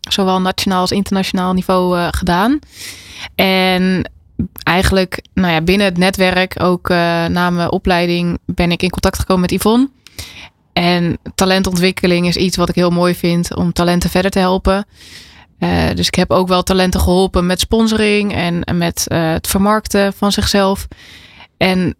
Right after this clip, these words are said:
ja, daarbij vind ik nu het punt waarbij ze het zelf gaan leren, vind ik het allermooist. Want daarmee leren ze ook iets voor de toekomst. En is het niet, eh, kijk, een klein deel haalt het maar van de sporters.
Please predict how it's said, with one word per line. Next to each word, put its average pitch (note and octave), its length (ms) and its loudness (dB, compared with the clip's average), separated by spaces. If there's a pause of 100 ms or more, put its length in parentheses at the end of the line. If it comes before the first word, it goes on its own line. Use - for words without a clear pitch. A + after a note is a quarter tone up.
ja, F3 200 0
daarbij F3 480 0
vind F3+ 180 0
ik F3 100 -4
nu F#3+ 260 4
het F3+ 180 -4
punt F#3 260 0
waarbij F3+ 300 0
ze F3 80 -2
het F3 80 -6
zelf F#3+ 200 2
gaan F3 160 0
leren, F3+ 280 0
vind F3+ 140 -2
ik F3 60 -4
het - 100 -4
allermooist. F3+ 720 0
Want F3 200 2
daarmee E3+ 640 0
leren F#3+ 340 2
ze G3 80 0
ook F#3+ 200 2
iets F#3+ 220 0
voor F3+ 220 0
de F3 80 0
toekomst. A#3 640 0 (100)
En F#3 260 0
is F3+ 140 0
het F3 120 0
niet, F#3+ 320 0
eh, F#3 280 2
kijk, - 320 -4 (240)
een - 100 0
klein G#3+ 220 2
deel G#3 160 2
haalt G#3+ 180 2
het A3 120 -2
maar A3 220 0
van G#3 140 0
de G3 60 0
sporters. B3 500 0